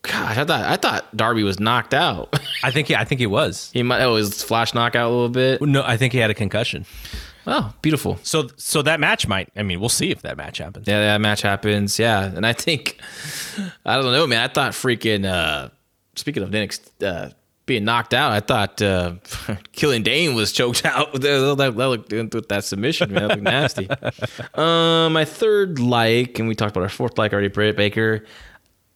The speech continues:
Speaker 1: Uh, these little post-match, afterbirth, whatever you wanna say. Um, I like the Sammy Guevara angle with the mask. I thought that was really well done. I mean, you know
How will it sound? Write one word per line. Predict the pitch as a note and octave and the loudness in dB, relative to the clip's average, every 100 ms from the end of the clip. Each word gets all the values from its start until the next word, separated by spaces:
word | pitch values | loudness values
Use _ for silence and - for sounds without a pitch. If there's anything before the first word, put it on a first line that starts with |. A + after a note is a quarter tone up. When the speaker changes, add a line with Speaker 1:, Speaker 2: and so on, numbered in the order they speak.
| _ - | _ 0
Speaker 1:
Uh, | A2+ G#2+ G2+ F#2+ F#2 - - | 2 2 0 -2 -4 -8 -2
these | D3 D3 | 0 2
little | C#3+ G#2+ - - | 0 -2 -6 0
post-match, | F3 D3 - C3 B2 B2+ - - - - _ | 2 2 0 0 2 0 -2 -2 -4 -8 _
afterbirth, | G#2+ A2+ A2+ G2+ A2+ G#2+ | -2 0 -2 -2 -2 0
whatever | G#2+ G#2+ | 0 0
you | |
wanna | G#2+ G#2 | 0 -2
say. | G2 G#2 G2+ G2+ G2+ G2 - | -2 0 2 2 -2 -6 -8
Um, | G2 G#2+ G#2+ G2 F#2+ G#2 _ - - - - _ - | -2 0 2 0 -2 -8 _ -20 -20 -20 -20 _ -2
I | C3 | 0
like | C3 A2+ C3+ | 2 0 0
the | C#3+ | 0
Sammy | - A#2+ B2 A#2+ B2 | 0 2 4 2 2
Guevara | A#2+ A#2+ G#2 G#2 A2 | 2 0 2 2 2
angle | F#2+ F#2 G#2 F3+ - _ _ _ - | 2 4 2 0 -6 _ _ _ -6
with | G#2+ | -2
the | F#2+ | 0
mask. | F#2 G2 G#2+ G2+ | 0 0 -2 -4
I | |
thought | - - | -4 -2
that | D#2+ | -2
was | F#2+ G2 F#2+ - - | 0 -2 -2 -6 -8
really | - G2 F#2+ G2 | -8 0 2 2
well | G#2+ | 2
done. | A2+ F#2 F#2 G2 G#2+ | 2 0 2 0 0
I | G2 | 0
mean, | G#2 G2 F#2+ G#2 | 0 0 0 -2
you | A2+ | -2
know | - | -2